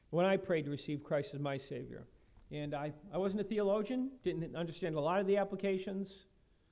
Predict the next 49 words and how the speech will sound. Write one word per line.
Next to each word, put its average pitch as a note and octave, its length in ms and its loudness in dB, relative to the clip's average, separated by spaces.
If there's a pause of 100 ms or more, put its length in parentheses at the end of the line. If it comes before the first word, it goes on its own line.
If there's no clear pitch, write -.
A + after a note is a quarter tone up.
(160)
but E3+ 100 0
I G3+ 100 4
knew G3 380 4 (560)
I F3+ 120 4
had F#3 120 4
sinned. E3+ 380 -4 (440)
I E3+ 120 0
knew E3+ 380 4 (100)
Jesus F3 380 -2
died F#3 300 4
for F3 80 -6
my D3+ 80 0
sins, D3+ 260 -8
that C#3+ 60 -6
he E3 100 -2
was E3 140 -6
the C3 40 -10
Son E3 220 -4
of C#3 140 -6
God. D3 260 -2 (260)
And E3+ 80 2
I G3 120 6
knew A3 260 4
I E3 80 2
needed F3 200 0
to E3+ 80 2
ask - 180 -4
God E3 180 -2
to C#3+ 60 -6
forgive E3+ 420 0
me B2+ 240 -6 (240)
for - 80 -8
my D3+ 160 0
sin C#3 460 -6
and D3 140 -4
to D3+ 80 -8
trust F3+ 300 -4
Christ D3+ 300 -2
for D#3 60 -10
my, D3 240 -4 (320)
for D#3 80 -4
my D3 120 -4
salvation. C#3 600 -6 (340)
Most F3 180 0
wonderful F#3+ 280 0
thing F#3 200 -2
in E3+ 60 -4
the E3+ 60 -4
world. E3+ 340 0